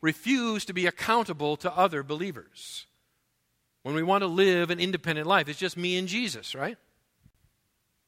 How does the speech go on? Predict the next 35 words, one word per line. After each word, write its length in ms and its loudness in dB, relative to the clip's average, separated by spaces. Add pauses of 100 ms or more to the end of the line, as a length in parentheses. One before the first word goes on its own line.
(440)
Just 160 -20
me 100 -8
and 100 -8
Jesus. 680 -8 (960)
Paul 200 8
says, 200 -2
Galatians 400 2
six 300 -2
and 100 -4
verse 240 0
two, 380 -4 (280)
"To 120 6
bear 340 4
one 220 2
another's 500 0
burdens 1040 -2 (500)
and 140 -2
thus 160 2
fulfill 420 -2
the 60 -6
law 220 0
of 100 -8
God." 380 -6 (760)
To 80 -2
bear 380 4
one 120 0
another's 300 -2
burdens 580 -2 (280)
and 100 -6
thus 140 -4
fulfill 340 -8
the 60 -8
law 180 -8
of 80 -14
God. 300 -20